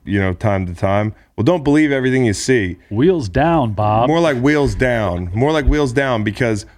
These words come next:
Speaker 1: we were slated to take off at twelve midnight. The pilots, the, the, the, the people at Wheels Up knew that we were at a World Series game.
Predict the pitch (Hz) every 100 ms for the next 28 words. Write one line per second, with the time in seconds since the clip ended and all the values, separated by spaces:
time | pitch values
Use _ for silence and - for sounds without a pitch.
0 | - 120 170 135 107 - 147 156 135 117
1 | 107 135 127 131 127 107 82 135 135 117
2 | 120 127 131 127 123 - _ _ - 92
3 | 143 151 147 147 139 - - _ _ _
4 | 110 95 101 98 90 101 95 92 104 -
5 | 151 139 123 117 135 127 110 127 113 123
6 | 123 110 95 - - 123 135 120 101 92
7 | 123 127 117 - 127 131 127 117 131 135
8 | 139